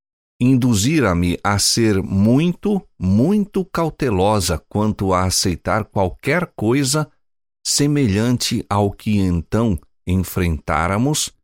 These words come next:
e repreendêramos em nome do Senhor. Não se poderia causar maior dano à obra de Deus neste tempo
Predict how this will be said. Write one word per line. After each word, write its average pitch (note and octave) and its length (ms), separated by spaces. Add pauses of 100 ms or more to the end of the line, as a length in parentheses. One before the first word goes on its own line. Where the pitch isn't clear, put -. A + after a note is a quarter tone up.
(580)
e A2 140
repreendêramos A#2+ 1200 (240)
em A#2 140
nome F2+ 420
do E2 180
Senhor. F2 540 (1600)
Não A3 220
se G#3+ 200
poderia C#3+ 560
causar A2+ 520
maior A2 440
dano F#2 600
à E2 200
obra F2 420
de D#2+ 180
Deus F2+ 480
neste F2 580
tempo A2 580